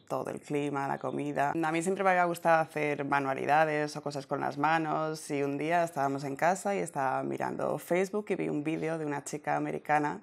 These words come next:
que se dedicaba a hacer cerámica y ella había aprendido, pues, de manera autodidacta y tal, y dije, "Ay, qué chulo, yo también <laughs> quiero hacer esto". Me puse a buscar a, para hacer algún curso en Londres de iniciación a la cerámica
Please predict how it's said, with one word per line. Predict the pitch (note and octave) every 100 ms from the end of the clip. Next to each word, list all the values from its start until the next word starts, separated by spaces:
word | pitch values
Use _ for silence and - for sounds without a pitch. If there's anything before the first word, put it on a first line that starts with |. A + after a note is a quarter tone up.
| - - - - - _ -
que | F#3+
se | F#3+
dedicaba | F3+ E3 D#3+ D3
a |
hacer | D3+ - D3 D3
cerámica | - D3 C3+ C#3 C#3 D#3 D#3
y |
ella | C#3+ C#3
había | C#3
aprendido, | C3+ C#3+ C#3 D3 D#3 D#3 D#3+ -
pues, | D3 C#3
de | C#3
manera | C#3 C3+ -
autodidacta | D3 D3 D3+ E3+ F3+ F#3
y | F3
tal, | E3+ F3+
y | F3+
dije, | D3 -
"Ay, | E3 A3
qué | G#3+ G#3
chulo, | - G#3 G#3 G3 G3 F#3+
yo | F3
también | F3+ E3+ F3
<laughs> | -
quiero | - F3+
hacer | E3+ E3
esto". | E3 E3+ - F3 F3 -
Me | D3+ C#3 C3+ B2+ G#2+ -
puse | - C#3+
a | C#3
buscar | C#3 - C#3+ D3+
a, | D#3 -
para | C3+
hacer | C3+ -
algún | C3 C3 C3+ C#3+
curso | E3+ F3 - F3
en | F3
Londres | E3+ F3 F3+ E3+
de | D3 D2 - - -
iniciación | C#3 C#3 C3 C3 C#3+ D3
a | C#3+
la | D3
cerámica | D#3+ E3 E3+ E3 E3+ F3+